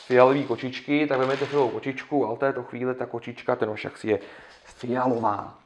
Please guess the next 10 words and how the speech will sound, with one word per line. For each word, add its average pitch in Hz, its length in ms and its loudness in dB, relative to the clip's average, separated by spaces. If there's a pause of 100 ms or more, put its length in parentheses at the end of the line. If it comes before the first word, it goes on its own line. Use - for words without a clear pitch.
(360)
Což 185 140 -4
se 120 100 -8
hodí, 120 400 -2 (220)
protože 120 340 0
vám 117 140 4
dá 113 100 6
hodně 113 240 2
bodů, 120 360 2 (240)
zalepí 127 320 4
vám 123 160 2